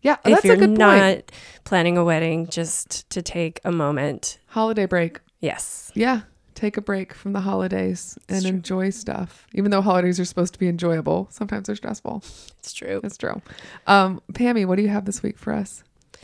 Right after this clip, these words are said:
Speaker 2: So since it's the holidays, I am having a really fun time, um, finding really fun drinks with really fun names. And, um, this one I found on the website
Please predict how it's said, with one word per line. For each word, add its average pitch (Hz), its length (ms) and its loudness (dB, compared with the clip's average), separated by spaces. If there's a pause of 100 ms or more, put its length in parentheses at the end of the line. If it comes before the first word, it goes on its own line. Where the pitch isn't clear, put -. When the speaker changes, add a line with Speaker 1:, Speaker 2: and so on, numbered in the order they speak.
(280)
Speaker 2:
So - 160 -8
since 262 340 -4
it's 254 180 -2
the - 100 -2
holidays, 139 440 -4
I 156 60 -2
am 190 200 2
having 165 460 -4 (100)
a 185 60 -6
really 175 360 -4
fun 175 260 -2
time, 170 500 -2 (460)
um, 180 500 2
finding 160 680 -2
really 156 240 0
fun 151 300 -2
drinks 147 400 -4
with 165 380 -2 (100)
really 180 240 2
fun 202 280 0
names. 190 560 -2 (220)
And, 170 400 0
um, 175 400 0
this 202 260 -2
one 247 100 2
I 226 120 2
found 185 340 4
on 165 380 0 (340)
the 190 100 0
website 165 560 2